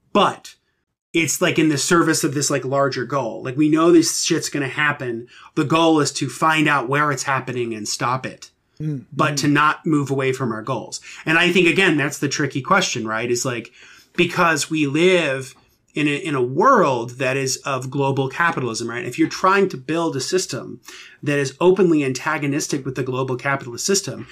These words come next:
Speaker 1: you're going to face severe pushback, especially
Speaker 2: Yeah.
Speaker 1: in the form of violence, in the form of military, in the form of counter-revolutionary activity,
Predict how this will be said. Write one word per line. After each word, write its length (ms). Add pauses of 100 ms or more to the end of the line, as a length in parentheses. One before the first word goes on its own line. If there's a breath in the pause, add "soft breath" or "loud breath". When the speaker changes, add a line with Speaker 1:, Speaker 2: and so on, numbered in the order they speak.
(140 loud breath)
Speaker 1:
you're 140
going 280
to 80
face 720 (640)
severe 500 (500)
pushback, 460
especially 440
Speaker 2:
Yeah. 40
Speaker 1:
in 40
the 60
form 320
of 260
violence, 720
in 100
the 80
form 280
of 120
military, 840 (260 loud breath)
in 80
the 80
form 360
of 560
counter-revolutionary 720
activity, 640